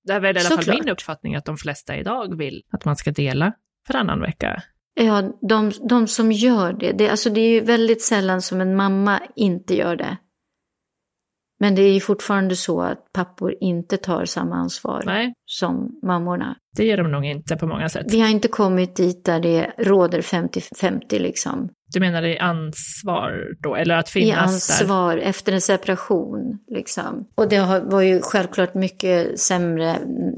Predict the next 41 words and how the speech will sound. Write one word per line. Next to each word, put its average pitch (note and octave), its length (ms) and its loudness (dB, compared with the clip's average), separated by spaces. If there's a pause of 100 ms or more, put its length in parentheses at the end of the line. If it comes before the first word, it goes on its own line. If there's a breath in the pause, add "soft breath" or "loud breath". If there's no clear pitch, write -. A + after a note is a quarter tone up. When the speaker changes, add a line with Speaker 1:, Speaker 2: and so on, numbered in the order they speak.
(300)
Speaker 2:
när F3+ 100 2
jag F#3 180 2
var F3 100 -2
ung, - 280 -4 (160)
Speaker 1:
Mm. G#3 140 2
Speaker 2:
liksom. F#3 420 -2 (720)
Men G3 120 0
vad G3 100 2
jag G3 80 2
menar G#3 480 2
är E3+ 140 0
att E3+ 100 -4
jag G3 180 0
kan G3 100 -2
känna F#3 320 0
att F3 100 -8
jag G3+ 360 0 (360 loud breath)
tog A#3 340 4
ansvaret F3 520 -2
för - 100 -4
barnen. F3 600 -4 (760)
Men F#3+ 220 2
jag F3+ 120 0
kunde F3+ 400 0
ju F#3 140 2
ha F3 160 -2
stått - 340 -4
på F#3+ 300 2
mig. - 400 -6 (200)
Jag F#3+ 140 -6
kunde F3+ 360 0
ju F#3 60 2
ha F3 160 2
varit, F3 380 -4
"Du F#3 180 0
ska - 220 -4
ha F#3 300 2
barnen D#3 420 0
varannan D#3+ 440 -2
helg. F3+ 260 0
Speaker 1:
Mm. F3 120 -4